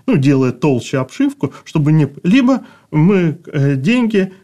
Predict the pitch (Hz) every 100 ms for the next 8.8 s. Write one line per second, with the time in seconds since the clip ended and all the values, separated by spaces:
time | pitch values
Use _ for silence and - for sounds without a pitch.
0 | _ - 165 156 135 143 156 190 - 151
1 | 139 127 123 123 135 147 208 254 247 -
2 | _ 139 139 139 139 135 - 240 165 151
3 | 156 127 110 95 92 - 131 - 269 185
4 | 147 185 190 135 - - 135 131 - 110
5 | 90 - - 104 - 120 110 - _ 147
6 | 143 - - _ 147 139 131 - 202 262
7 | 262 - 165 139 143 - 185 202 110 -
8 | - 143 123 - 143 123 104